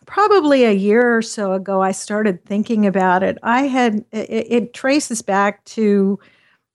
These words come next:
um, I, you know, w-, when I was reading a lot of blogs, and I, I've collected, uh, books and magazine articles and things over many years on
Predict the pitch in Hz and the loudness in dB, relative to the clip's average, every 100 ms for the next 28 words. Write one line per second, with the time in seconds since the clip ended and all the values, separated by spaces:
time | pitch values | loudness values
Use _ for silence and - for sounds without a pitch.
0 | - 214 190 175 180 - _ _ _ 98 | -4 -2 -2 -4 -10 -18 _ _ _ -20
1 | - _ - 220 196 190 175 190 202 _ | -20 _ -4 0 2 2 -2 -8 -10 _
2 | _ _ _ _ 208 214 202 202 196 190 | _ _ _ _ -2 2 2 4 2 2
3 | 185 180 196 226 247 226 196 190 190 185 | 2 0 -2 0 2 4 2 2 0 -4
4 | 170 175 180 185 190 208 208 - - _ | -8 -6 -2 0 -2 -4 -10 -20 -20 _
5 | _ _ _ _ 220 233 269 - 269 247 | _ _ _ _ 0 2 0 -2 -2 -4
6 | - _ _ _ - 262 262 262 - 226 | -6 _ _ _ -12 0 2 0 -2 -6
7 | 196 185 - _ - 196 180 185 165 214 | -6 -10 -20 _ -6 -4 -2 -6 -6 -6
8 | 202 - - 175 175 185 202 196 196 196 | -6 -10 -8 -8 -8 -8 -4 0 0 0
9 | 202 185 185 180 185 180 180 190 185 - | 2 2 2 0 -2 -2 -4 -4 -4 -2
10 | 202 185 185 185 202 190 180 185 175 175 | 0 2 2 4 4 4 4 4 2 0
11 | 180 180 180 | -2 0 -2